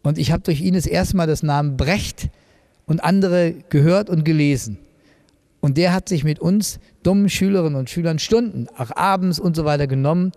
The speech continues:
mit uns zu diskutieren. Und der hat mir ganz vieles mitgegeben für mein Leben. Und der zweite ist jem-, ein alter Kommunist gewesen, der war im K Z, ist nicht Mitglied der D K P geworden, weil die ihm zu, wie er es immer sagte, revisionistisch war, der mir die antifaschistischen Erfahrungen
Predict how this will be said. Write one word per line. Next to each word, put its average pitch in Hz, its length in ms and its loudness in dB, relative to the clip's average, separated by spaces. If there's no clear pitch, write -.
mit 147 100 -4
uns 180 180 0
zu - 80 -6
diskutieren. 135 680 -6
Und 131 200 -2
der 160 100 2
hat 175 120 0
mir 147 200 0
ganz 180 380 0
vieles 165 480 -2
mitgegeben 127 480 -2
für 127 120 -6
mein 107 220 -6
Leben. 98 260 -14
Und 151 80 2
der 170 100 2
zweite 220 360 2
ist 196 200 -4
jem-, 208 220 -6
ein 156 140 -4
alter 220 260 -2
Kommunist 185 480 -2
gewesen, 180 360 0
der 160 100 0
war 160 120 0
im 160 80 0
K 156 160 -4
Z, - 340 -6
ist 139 120 -2
nicht 220 160 4
Mitglied 190 220 0
der 160 100 2
D 151 140 -2
K 156 140 -4
P 185 180 -2
geworden, 175 300 0
weil 151 120 2
die 156 140 -2
ihm 160 140 -2
zu, 151 160 0
wie 165 120 0
er 180 120 2
es 165 80 0
immer 170 160 2
sagte, 147 340 0
revisionistisch 165 720 2
war, 247 220 0
der 175 100 2
mir 196 100 4
die 190 200 -2
antifaschistischen 175 840 -4
Erfahrungen 160 840 0